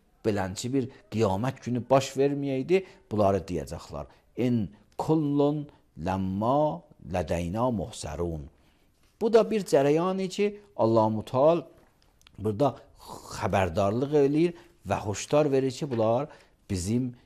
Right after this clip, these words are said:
yanımızda yığılacaqlar. Davamında Allah Mütəal bu da gəlir özünün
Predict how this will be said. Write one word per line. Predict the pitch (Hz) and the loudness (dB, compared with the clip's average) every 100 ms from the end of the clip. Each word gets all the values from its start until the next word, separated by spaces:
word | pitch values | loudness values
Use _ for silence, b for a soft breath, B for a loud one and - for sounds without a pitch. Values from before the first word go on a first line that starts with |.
| _ | _
yanımızda | 104 98 92 90 85 82 | -4 -2 -2 -4 -4 -4
yığılacaqlar. | 127 95 73 71 65 - - - _ b b b - | -2 -2 -4 -8 -10 -12 -16 -20 _ b b b 4
Davamında | 175 190 196 208 208 247 247 B B _ _ - | 8 8 6 2 4 2 2 B B _ _ 4
Allah | 170 190 180 165 | 8 8 6 0
Mütəal | 160 165 175 196 190 B B _ | -4 -2 0 0 -4 B B _
bu | - | -6
da | 160 | 0
gəlir | 135 101 107 135 165 | 0 0 -4 -4 -4
özünün | - 98 87 101 123 147 | 0 0 0 -2 -2 -4